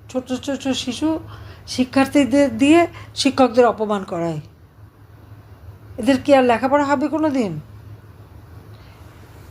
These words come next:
তাদেরকে জোর করে পদত্যাগ করানো, যে সমস্ত চিত্র দেখলাম, কোন দিন না বাপ মারে বলে,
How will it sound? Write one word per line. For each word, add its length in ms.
তাদেরকে 380
জোর 260
করে 240
পদত্যাগ 480
করানো, 360
যে 140
সমস্ত 440
চিত্র 320
দেখলাম, 580
কোন 180
দিন 120
না 120
বাপ 280
মারে 200
বলে, 380